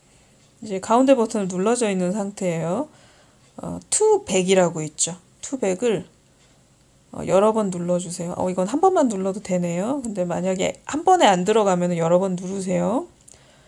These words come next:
근데 텍스트가 좀 잘리니까 이거 잘 맞춰주셔야 돼요. 이렇게. 네, 됐네요. 이렇게 만들어주시면 됩니다. 그러면은 이렇게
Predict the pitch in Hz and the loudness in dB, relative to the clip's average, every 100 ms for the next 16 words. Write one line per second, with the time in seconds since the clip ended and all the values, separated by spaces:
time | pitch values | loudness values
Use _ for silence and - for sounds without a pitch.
0 | _ _ _ - 202 - 381 - 349 294 | _ _ _ -8 -6 -2 -2 -2 2 0
1 | 254 220 - 349 370 277 - - 285 269 | 0 -4 0 2 0 -2 -6 -2 -4 -4
2 | _ - 208 202 214 214 214 185 - 277 | _ -14 -8 -8 -4 -4 -2 -4 -2 -4
3 | 226 - 208 202 190 196 180 180 - - | -2 -4 -4 -4 -6 -4 -4 -6 -10 -18
4 | 214 _ _ _ _ _ _ _ _ _ | -18 _ _ _ _ _ _ _ _ _
5 | _ _ _ _ _ _ _ _ _ _ | _ _ _ _ _ _ _ _ _ _
6 | _ _ _ _ _ _ - _ _ _ | _ _ _ _ _ _ -20 _ _ _
7 | - 202 - _ _ _ _ _ - 262 | -2 0 0 _ _ _ _ _ 0 2
8 | 240 165 - _ _ _ - 214 220 - | 4 2 -2 _ _ _ -4 -4 -2 0
9 | 480 - _ _ _ - 180 190 196 175 | -2 -2 _ _ _ -6 -2 0 -2 -2
10 | 170 175 240 381 403 214 170 175 175 165 | -4 -2 -2 -2 -6 -8 -6 -4 -2 -2
11 | 202 370 - _ _ _ _ _ _ _ | -2 -2 -8 _ _ _ _ _ _ _
12 | _ _ _ _ - _ _ - - 196 | _ _ _ _ -20 _ _ -20 -8 -4
13 | 185 180 202 202 175 175 - 175 202 240 | -2 -2 -2 0 -2 -2 0 2 2 -2